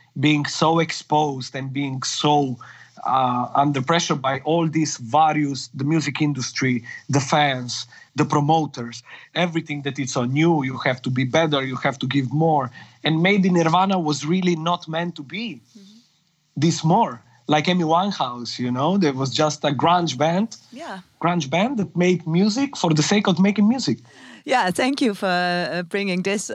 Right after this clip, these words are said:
Speaker 2: here to, to the backstage, to the club room. Actually, I know that you've been a D J in between. In all these, you know, steps of your career, you always were D J ing by yourself. And still doing this?
Speaker 1: Uh, no.
Speaker 2: No.
Speaker 1: I,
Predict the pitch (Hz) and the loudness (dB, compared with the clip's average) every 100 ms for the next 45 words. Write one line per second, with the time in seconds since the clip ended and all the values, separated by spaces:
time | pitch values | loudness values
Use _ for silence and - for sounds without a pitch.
0 | - 170 185 156 160 180 165 160 156 - | -4 -2 -2 -2 -4 -4 -4 -4 -6 -6
1 | 156 156 151 156 170 180 - 117 - 147 | -6 -4 -6 -6 -6 -8 -8 -8 -8 -8
2 | 151 165 143 139 143 - - - 294 - | -10 -10 -6 -6 -6 -10 -10 -4 -2 0
3 | 370 247 208 214 214 247 392 453 254 233 | 0 0 0 2 2 2 0 -2 -2 -4
4 | 247 233 - 254 214 202 269 180 139 170 | -4 -6 -2 0 0 -2 -2 -2 0 -2
5 | 165 190 170 - 202 185 214 339 226 202 | -2 -4 -4 -2 -4 -2 -2 -4 -2 -4
6 | - - 147 185 190 196 - 233 - 185 | -4 -10 -8 -4 -2 -4 -4 -4 -4 -8
7 | 180 190 185 175 170 - - 226 180 180 | -6 -2 -2 0 -2 -2 0 0 -2 -2
8 | 165 185 180 170 156 151 147 160 143 131 | -2 0 0 -2 -2 -4 -4 -4 -6 -6
9 | - - - - - - 196 202 175 - | -12 -14 -14 -14 -12 -6 -4 -4 -8 -12
10 | 190 - 269 302 208 220 254 415 - - | -10 -4 0 2 2 2 2 0 -4 -12
11 | _ _ _ - 156 156 165 135 - _ | _ _ _ -4 0 4 4 2 -2 _
12 | - 220 - - 151 175 | -16 -12 -12 -4 0 2